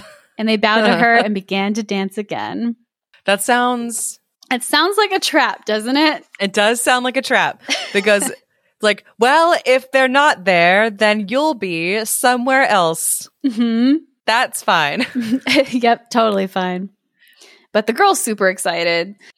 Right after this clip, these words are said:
Speaker 1: The girl left the water meadow with a curtsy,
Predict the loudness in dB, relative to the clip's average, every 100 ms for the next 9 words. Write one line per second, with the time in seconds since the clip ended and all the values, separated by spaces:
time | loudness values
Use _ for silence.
0 | _ -20 -20 _ 0 4 4 4 0 2
1 | 4 4 2 2 0 0 0 0 -2 -2
2 | -4 -4 -10 -8 -8 -12